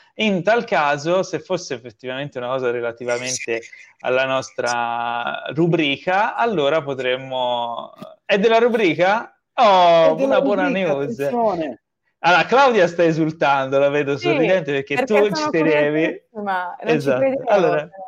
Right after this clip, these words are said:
Speaker 1: fantastico. Allora,
Speaker 3: Ma è anche
Speaker 1: sono
Speaker 3: molto
Speaker 1: anche
Speaker 3: di
Speaker 1: contento.
Speaker 3: servizio pubblico, questa cosa mi chiedo
Speaker 1: Esatto.
Speaker 3: come mai la radio non ci abbia pensato.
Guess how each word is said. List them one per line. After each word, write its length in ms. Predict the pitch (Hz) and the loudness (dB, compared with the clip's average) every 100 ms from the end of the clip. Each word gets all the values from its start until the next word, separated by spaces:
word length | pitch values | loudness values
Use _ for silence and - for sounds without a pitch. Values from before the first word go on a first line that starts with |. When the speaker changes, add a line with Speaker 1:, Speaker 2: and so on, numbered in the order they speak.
| - _ _ _ _ _ | -18 _ _ _ _ _
Speaker 1:
fantastico. 800 | - 165 151 131 123 - 139 160 | -2 -2 0 -2 -2 -6 -8 -2
Allora, 240 | 196 202 - | 0 2 2
Speaker 3:
Ma 120 | 135 | 2
è 40 | 131 | 2
anche 60 | - | 2
Speaker 1:
sono 180 | 156 185 | 2 0
Speaker 3:
molto 140 | 196 | 0
Speaker 1:
anche 120 | - | 0
Speaker 3:
di 60 | 214 | 0
Speaker 1:
contento. 300 | 165 151 139 | 2 0 -2
Speaker 3:
servizio 240 | 139 135 - | -6 -8 -4
pubblico, 580 | 320 220 175 175 175 | -4 -4 -6 -6 -4
questa 220 | 170 190 202 | -6 -6 -6
cosa 200 | 262 240 | -6 -8
mi 100 | 185 | -6
chiedo 200 | 226 156 | -2 0
Speaker 1:
Esatto. 220 | 127 120 | 0 -2
Speaker 3:
come 140 | 220 | -2
mai 100 | 226 | -2
la 60 | 180 | 0
radio 160 | 214 226 | 0 -2
non 140 | 180 | -10
ci 80 | 165 | -10
abbia 180 | 170 170 | -8 -6
pensato. 640 | 226 240 175 135 135 147 | -8 -14 -14 -14 -16 -20